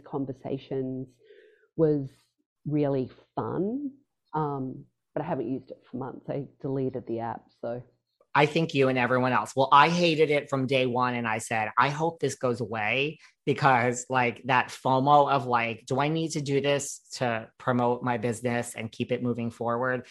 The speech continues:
Speaker 2: It's the only reason I would have done it, and I literally hated it. And I'm like,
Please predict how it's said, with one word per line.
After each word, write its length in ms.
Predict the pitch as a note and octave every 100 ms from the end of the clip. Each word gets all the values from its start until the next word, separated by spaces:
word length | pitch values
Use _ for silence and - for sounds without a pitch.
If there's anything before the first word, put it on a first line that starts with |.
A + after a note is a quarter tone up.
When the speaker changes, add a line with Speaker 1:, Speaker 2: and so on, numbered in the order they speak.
| - D3
Speaker 2:
It's 100 | -
the 120 | E3+
only 160 | F3+
reason 280 | E3 D3 C3
I 60 | A2+
would 140 | A2+
have 100 | G#2+
done 240 | A2+ A2 B2+
it, 140 | C#3
and 100 | C3+
I 380 | A2+ A#2 B2 B2
literally 460 | B2 C3 D3+ E3+ D#3+
hated 380 | C3+ C3 A#2+ A2+
it. 200 | A2+ A2+ - _ _ -
And 140 | C#3+
I'm 140 | C#3+ C#3
like, 420 | C3+ C3 B2